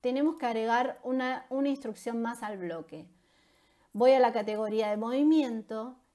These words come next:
y tomo la instrucción que indica que rebote si toco un borde.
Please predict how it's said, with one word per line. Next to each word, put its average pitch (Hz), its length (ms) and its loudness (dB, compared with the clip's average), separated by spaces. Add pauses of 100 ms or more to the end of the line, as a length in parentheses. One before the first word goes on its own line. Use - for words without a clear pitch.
y 269 140 -6
tomo 269 360 -4
la 214 120 -10
instrucción 233 760 -6
que 254 100 -2
indica 247 720 -2
que 240 120 -4
rebote 254 540 2
si 240 200 -10
toco 214 320 -8
un 190 160 -8
borde. 196 520 -6